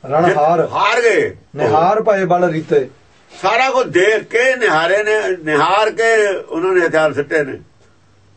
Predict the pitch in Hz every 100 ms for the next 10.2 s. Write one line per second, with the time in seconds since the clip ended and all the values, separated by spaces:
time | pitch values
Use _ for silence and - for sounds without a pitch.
0 | _ - 190 208 156 196 190 202 190 175
1 | 214 208 196 180 165 156 175 190 165 104
2 | - _ _ 160 - 185 185 190 226 214
3 | 185 175 143 - - _ _ _ _ _
4 | - 185 208 208 262 214 190 147 - 233
5 | 277 - _ _ _ _ _ _ - 170
6 | 196 180 185 208 185 180 160 143 180 214
7 | 220 180 113 107 135 127 160 202 202 156
8 | - - _ _ 117 135 165 180 226 170
9 | 143 165 160 165 147 120 - 180 190 -
10 | 135 95